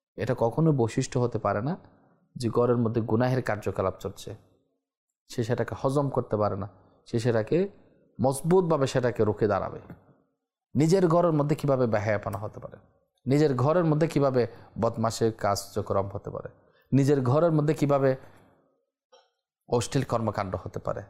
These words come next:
সিনেমা নাটকের আসর হতে পারে, বিবাহ অনুষ্ঠানের নামে কিভাবে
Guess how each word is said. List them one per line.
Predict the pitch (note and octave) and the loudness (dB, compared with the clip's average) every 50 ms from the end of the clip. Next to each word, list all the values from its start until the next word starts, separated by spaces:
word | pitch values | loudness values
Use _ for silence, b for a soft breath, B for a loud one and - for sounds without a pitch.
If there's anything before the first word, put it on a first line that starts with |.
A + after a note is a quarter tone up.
| - _ | -18 _
সিনেমা | - - - - - - C3+ C#3 C3+ B2+ A#2 | -20 -20 -18 -6 -2 0 0 2 2 0 0
নাটকের | A2+ A2 - A#2+ A2 A#2 A2 G#2 - | -2 -2 -2 -2 -2 -2 -4 -4 -4
আসর | - A2+ - - - A#2 | -4 -6 -4 -2 -4 -4
হতে | A2 - - - - | -4 -6 -12 -12 -12
পারে, | - - - - C3 - _ _ _ _ _ _ _ _ _ _ _ _ _ _ _ _ _ _ _ | -12 -10 -12 -12 -14 -18 _ _ _ _ _ _ _ _ _ _ _ _ _ _ _ _ _ _ _
বিবাহ | A2+ A#2 D3+ D3 E3 D3 D#3 E3 | 0 0 2 2 2 2 2 2
অনুষ্ঠানের | E3 D#3 - - D#3+ D3 D3 | 2 0 0 0 0 0 0
নামে | D3 D3 C#3+ C#3 C3+ | 2 0 0 0 0
কিভাবে | - - C#3 C#3+ C#3 C3 C3 | 0 0 0 2 2 4 2